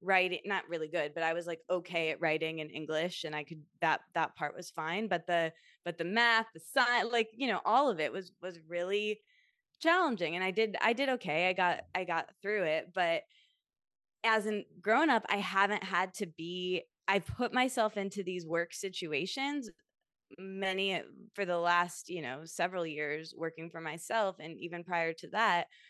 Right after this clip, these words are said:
where I wasn't necessarily always in my zone of gen-, like, it wasn't everything that just came easy for me. I had to,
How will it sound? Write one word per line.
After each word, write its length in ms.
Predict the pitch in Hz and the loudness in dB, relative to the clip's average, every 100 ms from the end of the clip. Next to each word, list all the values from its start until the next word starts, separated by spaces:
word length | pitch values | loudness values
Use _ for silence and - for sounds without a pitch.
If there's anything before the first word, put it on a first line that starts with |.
| _ | _
where 480 | - 180 170 165 160 - _ _ _ _ _ _ | 0 2 4 2 -2 -8 _ _ _ _ _ _
I 100 | 233 | 2
wasn't 260 | 240 285 269 | 4 4 2
necessarily 460 | 233 202 202 190 185 | -2 0 0 0 2
always 340 | 175 185 190 | 2 4 2
in 100 | 185 | 0
my 160 | 185 170 | -2 -2
zone 400 | 151 165 175 175 | -2 -2 0 -2
of 220 | 156 151 | -4 -10
gen-, 280 | - 175 - | -10 -8 -4
like, 120 | 180 165 | -4 -2
it 100 | 151 | -2
wasn't 280 | 180 170 - | -2 -2 -2
everything 480 | - 175 175 165 160 | 0 2 0 0 -2
that 120 | 156 127 | -4 -4
just 180 | 156 | -8
came 280 | - 156 143 _ - | -8 -10 -10 _ -6
easy 240 | 214 170 | -2 -2
for 160 | 160 135 | -4 -8
me. 180 | 139 | -4
I 100 | 143 | -4
had 280 | 151 165 165 | -4 -4 -4
to, 160 | - 151 | -6 -8